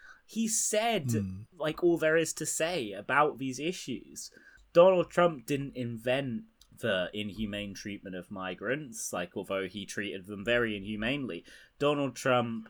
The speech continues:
Speaker 1: did actually more drone strikes than Obama, but he didn't invent the drone program. He didn't invade Iraq. <laughs> Bruce has, like, addressed so much of this shit that, like, you can put on any of his records. You can put on Born in the U S A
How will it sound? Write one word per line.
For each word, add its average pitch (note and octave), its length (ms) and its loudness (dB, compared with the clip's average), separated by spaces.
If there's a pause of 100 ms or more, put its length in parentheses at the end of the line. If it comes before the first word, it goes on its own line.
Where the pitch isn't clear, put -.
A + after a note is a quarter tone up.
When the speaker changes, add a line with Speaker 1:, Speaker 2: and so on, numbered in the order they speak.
Speaker 1:
did B2 160 4
actually A2 400 0
more A#2+ 260 2
drone B2+ 300 2
strikes A2+ 420 0
than A2 100 -2
Obama, A2 640 2 (260)
but G#2+ 120 -2
he A#2 100 0
didn't C#3 200 4
invent A2 420 2
the G#2 80 -10
drone F#2+ 360 -6
program. F2+ 720 -6 (200)
He - 60 -20
didn't B2 200 -2
invade A#2 280 4
Iraq. A2 520 4 (180)
<laughs> A3+ 220 0
Bruce G3 360 8
has, A3 160 6
like, F3+ 260 8
addressed D#3+ 640 6
so D#3+ 320 6
much E3 380 4
of C3+ 120 -6
this B2+ 180 0
shit A2 420 2 (300)
that, F3+ 180 6
like, F3 220 6
you F#3+ 140 -2
can F#3 200 0
put A3 240 2
on F3 100 2
any F#3 240 2
of F3 80 2
his D3+ 160 0
records. D3 520 2
You B2+ 100 0
can C#3+ 180 -4
put D#3 220 0
on D3 220 -2
Born C#3+ 240 2
in C3 100 -2
the B2 60 -6
U B2+ 160 0
S B2+ 240 0
A C#3 400 -4